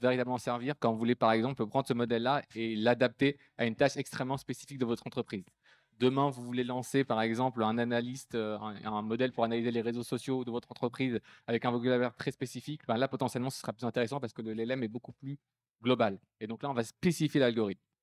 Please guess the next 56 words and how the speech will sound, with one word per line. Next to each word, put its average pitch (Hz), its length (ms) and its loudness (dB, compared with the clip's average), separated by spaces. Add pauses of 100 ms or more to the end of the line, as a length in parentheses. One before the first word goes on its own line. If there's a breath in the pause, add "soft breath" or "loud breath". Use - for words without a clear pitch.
(400)
Et 120 60 -6
le 120 80 -2
troisième 147 380 2
niveau, 143 360 2
donc 120 200 -4
on 110 120 -6
va 107 100 2
le 107 60 -4
voir 110 140 -2
tout 117 100 -8
à 110 80 2
l'heure 113 120 4
aussi, 135 260 -2
c'est, 131 200 -4
euh, 104 140 -2
ben, 104 120 0
en 104 100 -4
fait, 135 120 0
vous 113 120 -6
êtes 107 60 -2
dans 110 120 0
une, 104 240 -4
dans 107 100 0
un 107 80 0
secteur 120 360 -6
extrêmement 120 560 -6
spécifique, 123 520 -6
donc 110 200 -4
de, 101 160 0 (320 soft breath)
je 113 40 -10
ne 104 60 -10
sais 110 100 -8
pas, 120 140 0
moi, 120 140 0
dans 110 80 -4
le 104 100 -4
healthcare 127 560 4
ou 104 140 -6
dans 113 280 0
la 104 120 0
finance, 131 420 -2 (440 soft breath)
vous 113 100 -4
avez, 117 320 2
euh, 113 160 0
un 104 60 -2
vocabulaire 117 420 0
extrêmement 113 460 -4
riche, 131 280 -8
vous 107 120 -12
avez 107 180 -8
des, 101 260 -6
des 107 300 -8
énormes 139 340 -2
volumes 127 200 -4
de 120 80 0
data 113 360 0